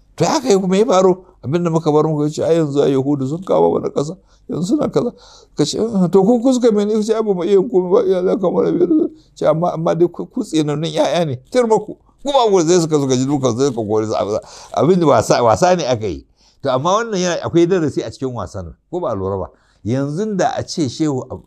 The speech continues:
Usman Dan Fodiyo da Shehu Abdullahi za su, su gan mu a irin wanda suka, za su ce ma, "Ku ne zuwa ne?" Mu ce, "Eh,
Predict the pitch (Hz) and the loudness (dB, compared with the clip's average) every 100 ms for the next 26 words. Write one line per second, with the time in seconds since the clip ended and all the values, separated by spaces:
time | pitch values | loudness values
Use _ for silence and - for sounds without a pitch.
0 | - - 113 113 104 98 104 98 92 78 | -18 -10 -8 -8 -8 -6 -4 -4 -4 -8
1 | 143 - 87 78 95 80 76 - _ _ | -10 -10 -10 -8 -8 -8 -14 -16 _ _
2 | _ _ _ - - 110 156 151 147 117 | _ _ _ -12 -2 2 4 4 2 0
3 | 123 113 104 90 85 90 90 190 185 180 | 0 0 0 -2 -4 -8 -2 0 2 0
4 | 151 - 262 269 190 208 185 165 - _ | -2 0 2 2 2 4 4 0 -6 _
5 | _ _ _ _ _ _ _ _ _ _ | _ _ _ _ _ _ _ _ _ _
6 | - 170 190 190 185 175 175 175 | -6 -4 0 0 2 0 -4 -6